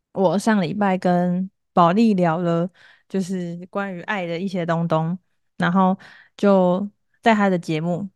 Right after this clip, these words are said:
《米子催眠的宝莉聊聊》，对，我们有聊一些，那个主题是先找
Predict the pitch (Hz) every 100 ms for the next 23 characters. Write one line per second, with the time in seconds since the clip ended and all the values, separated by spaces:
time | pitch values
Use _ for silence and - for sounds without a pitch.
0 | _ _ _ - 220 302 196 - 220 202
1 | 170 170 156 180 175 139 131 - 202 -
2 | 170 165 160 160 151 175 190 175 185 196
3 | - _ _ _ _ - 294 247 202 180
4 | 185 185 226 240 - 262 247 254 262 -
5 | 180 - 220